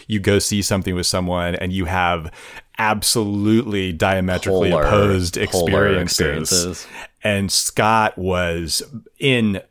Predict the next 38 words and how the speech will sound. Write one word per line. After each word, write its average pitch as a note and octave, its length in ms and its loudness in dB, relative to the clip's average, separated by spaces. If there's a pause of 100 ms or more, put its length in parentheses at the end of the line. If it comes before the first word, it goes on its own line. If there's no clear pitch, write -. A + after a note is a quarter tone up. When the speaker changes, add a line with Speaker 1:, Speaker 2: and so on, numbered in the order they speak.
(440)
Speaker 1:
like, G2+ 280 -6
just - 400 -2
enamored G2 1120 0
with F#2+ 340 -4
everything. F#2 840 -2
And G2 240 -6
I A2+ 420 -2
was A2 240 -2
so A2 340 2
done G#2+ 280 2
with B2+ 160 0
it, E3 240 2
like, F#2+ 280 -4
so A2 360 0
early A#2 340 0
on. A2 460 -2 (560)
Um, G2+ 480 0 (100)
anyway, G#2 360 2 (320)
I, A2+ 420 0
uh, - 180 -10 (300)
that, B2 320 -2
that, B2+ 300 -2
yeah, A#2+ 200 -2
that's G2+ 220 -4
what G2 100 0
happened. A2+ 300 -4
But F2+ 120 -2
I, A2+ 320 -6
when C#3 180 2
I C#3 80 4
started G#3+ 280 2
to D3 100 2
look B2 400 2
into A2+ 720 -2 (320)
how F#2 280 -2
it C3 140 2
was A2 160 -2
developed, E2+ 680 -4